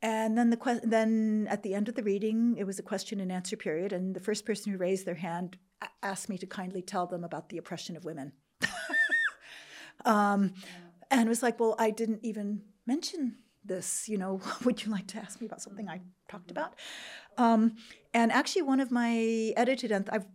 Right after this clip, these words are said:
I've co-edited three anthologies, and one of my edited anthologies, Going Global, came out of this. My co-editor, Amal Amire, and I were very frustrated by this positioning, and so we put together this collect-, collection of essays that looks at not only Arab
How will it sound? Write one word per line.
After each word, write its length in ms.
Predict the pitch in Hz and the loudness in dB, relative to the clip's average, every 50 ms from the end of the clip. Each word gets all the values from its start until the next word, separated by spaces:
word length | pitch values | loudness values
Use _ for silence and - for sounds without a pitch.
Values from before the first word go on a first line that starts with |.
| - - - | -8 -4 0
I've 380 | 220 214 220 208 185 - - | 2 2 2 2 -2 -4 -6
co-edited 480 | - - 262 254 233 226 226 220 - - | -2 2 4 6 6 4 2 -2 -6 -4
three 180 | - 240 220 | -4 -2 0
anthologies, 560 | 202 190 185 214 226 294 359 359 381 370 359 - | 0 -2 -2 -2 -2 -2 0 0 0 0 0 0
and 120 | 294 277 | -2 0
one 120 | 285 294 302 | 0 0 0
of 80 | 294 | 0
my 120 | 294 269 247 | 0 0 0
edited 300 | 247 247 269 240 269 247 | 0 0 0 -2 -2 -2
anthologies, 500 | 233 226 240 240 233 226 220 226 208 - | -2 -2 0 0 -2 -2 -2 -4 -4 -2
Going 240 | - 226 220 214 208 | 0 0 2 2 2
Global, 280 | 214 214 220 202 202 | 0 0 0 -2 -4
came 300 | 196 - - 240 226 208 | -8 -4 -2 -2 0 0
out 160 | 208 185 190 | 0 0 -2
of 100 | 196 180 | -2 -2
this. 240 | 185 185 185 185 - | -2 -4 -4 -4 -4
My 100 | 208 196 | -6 -8
co-editor, 680 | 196 - - 208 196 190 202 202 202 - 208 190 180 175 - | -8 -6 -4 -2 -2 0 0 -2 -4 -4 -4 -4 -4 -4 -4
Amal 240 | 202 196 185 180 180 | -4 -6 -4 -4 -4
Amire, 380 | 180 185 185 190 190 190 180 | -4 -2 -2 0 0 0 -2
and 100 | 180 180 | -2 -2
I 220 | 185 185 180 180 180 - - - - - - - - - - _ | -2 -2 -4 -4 -6 -8 -12 -16 -16 -16 -16 -18 -20 -20 -4 _
were 120 | 208 214 | 2 2
very 260 | 196 214 247 311 339 - | 4 4 4 4 2 2
frustrated 600 | - - 214 262 233 - - 202 175 170 185 - | 0 0 0 2 2 0 0 0 0 0 0 0
by 120 | 160 160 | -2 -2
this 180 | 160 170 170 - | -2 -4 -6 -6
positioning, 600 | - 180 160 180 175 - - 180 165 156 165 165 | -6 -6 -6 -6 -6 -6 -6 -8 -8 -8 -8 -8
and 140 | 170 175 | -6 -6
so 240 | - - 196 185 190 | -4 -2 0 0 0
we 260 | 185 175 180 180 175 | 0 0 -2 -2 -2
put 180 | 175 - 185 - | -4 -6 -8 -8
together 300 | - 185 185 170 170 175 | -6 -6 -6 -4 -4 -6
this 180 | 170 185 170 - | -8 -8 -10 -12
collect-, 420 | - - 170 170 170 - - - - _ | -8 -6 -6 -6 -6 -8 -12 -20 -20 _
collection 380 | - - 180 170 175 - 208 175 | -10 -8 -8 -6 -6 -6 -6 -6
of 60 | 165 | -4
essays 400 | - 156 170 - - 180 170 175 | -4 -4 -4 -4 -2 -4 -4 -4
that 80 | - - | -4 -6
looks 200 | 180 - - - | -8 -8 -8 -8
at 80 | - | -6
not 180 | 190 185 180 180 | -4 -4 -4 -4
only 240 | 180 180 175 165 - | -4 -6 -6 -6 -6
Arab 280 | 160 165 170 170 170 | -6 -4 -4 -6 -6